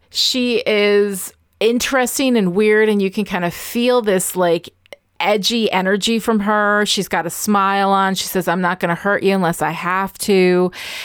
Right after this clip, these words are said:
And there's something, I mean, the performance was beautiful. Like, I really love the performance. Um, I, I thought that that was great.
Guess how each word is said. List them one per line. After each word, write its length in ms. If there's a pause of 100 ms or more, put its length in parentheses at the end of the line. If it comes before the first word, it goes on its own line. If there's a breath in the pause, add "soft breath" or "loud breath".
And 180
there's 160
something, 540
I 80
mean, 160
the 60
performance 880
was 160
beautiful. 640
Like, 160
I 20
really 460
love 220
the 60
performance. 800
Um, 260
I, 380
I 60
thought 300
that 100
that 180
was 140
great. 200